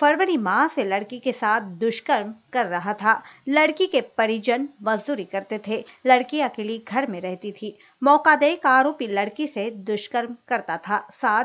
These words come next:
ही आरोपी द्वारा लड़की के परिजनों को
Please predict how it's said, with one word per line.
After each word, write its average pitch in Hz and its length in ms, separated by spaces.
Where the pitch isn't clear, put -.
ही 285 140
आरोपी 233 440
द्वारा 196 360
लड़की 202 440
के 208 160
परिजनों 208 580
को 175 280